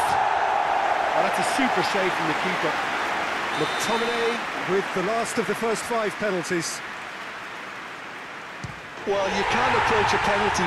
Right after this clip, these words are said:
Speaker 3: with any doubt, or you'll have to rely on luck.
Speaker 2: So the ball is placed on the spot. Lest you need reminding,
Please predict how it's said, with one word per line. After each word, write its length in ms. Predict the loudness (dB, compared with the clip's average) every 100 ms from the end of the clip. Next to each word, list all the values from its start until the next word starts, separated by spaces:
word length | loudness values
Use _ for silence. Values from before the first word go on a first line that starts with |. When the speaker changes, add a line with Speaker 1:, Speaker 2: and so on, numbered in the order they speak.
| 2
Speaker 3:
with 100 | 2
any 180 | 0 0 0
doubt, 260 | 2 2 0 -2
or 460 | 0 2 0 0 0
you'll 160 | 0
have 180 | 0 0
to 100 | 0
rely 280 | 0 0 0
on 180 | 0 0
luck. 140 | 0 0 -4 -6 -6 -6 -6 -6
Speaker 2:
So 160 | -4 -4
the 80 | -2
ball 340 | -2 0 0 -2 -2 -4
is 120 | -4 -4
placed 420 | -2 -2 -2 -4 -2
on 180 | -2 0
the 80 | -2
spot. 560 | -2 -2 -2 -2 -6 -6 -8 -10 -10 -10 -10 -10 -10 -10 -10 -10 -10 -10 -10 -10 -10 -10 -12 -10 -12 -12 -12 -10 -10 -10 -10 -10 -10 -10 -10 -10 -10 -10 -8 -8 -8 -8 -8 -10 -8 -6 -2
Lest 340 | -2 -2 -4
you 100 | -2
need 260 | -2 -2 -2
reminding, 640 | -2 -2 -2 -2 -2 -2